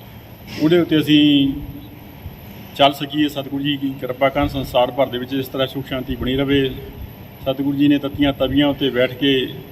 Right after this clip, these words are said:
"ਤੇਰਾ ਕੀਆ ਮਿੱਠਾ ਲਾਗੇ ਹਰਨਾਮ ਪਦਾਰਥ ਨਾਨਕ ਮੰਗੇ" ਦੇ ਸੰਦੇਸ਼ ਦਿੱਤੇ। ਸਤਿਗੁਰੂ ਜੀ ਦਾ ਪ੍ਰਕਾਸ਼ ਪੁਰਬ ਅੱਜ ਗੁਰਦੁਆਰਾ ਸਿੰਘ ਸਭਾ ਨਵਾਂਸ਼ਹਿਰ ਵਿਖੇ ਸੰਗਤਾਂ ਵੱਲੋਂ ਬਹੁਤ ਹੀ ਸ਼ਰਧਾ ਤੇ ਉਤਸ਼ਾਹ ਦੇ ਨਾਲ ਮਨਾਇਆ ਜਾ,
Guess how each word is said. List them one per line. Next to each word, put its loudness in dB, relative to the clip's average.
"ਤੇਰਾ 8
ਕੀਆ 2
ਮਿੱਠਾ 4
ਲਾਗੇ 2
ਹਰਨਾਮ -2
ਪਦਾਰਥ 2
ਨਾਨਕ -2
ਮੰਗੇ" -2
ਦੇ -2
ਸੰਦੇਸ਼ -2
ਦਿੱਤੇ। 0
ਸਤਿਗੁਰੂ -2
ਜੀ 0
ਦਾ 8
ਪ੍ਰਕਾਸ਼ 0
ਪੁਰਬ 0
ਅੱਜ -2
ਗੁਰਦੁਆਰਾ -2
ਸਿੰਘ -2
ਸਭਾ -2
ਨਵਾਂਸ਼ਹਿਰ 0
ਵਿਖੇ -4
ਸੰਗਤਾਂ -4
ਵੱਲੋਂ -6
ਬਹੁਤ -6
ਹੀ -12
ਸ਼ਰਧਾ -2
ਤੇ -8
ਉਤਸ਼ਾਹ -4
ਦੇ -4
ਨਾਲ -2
ਮਨਾਇਆ 0
ਜਾ, 0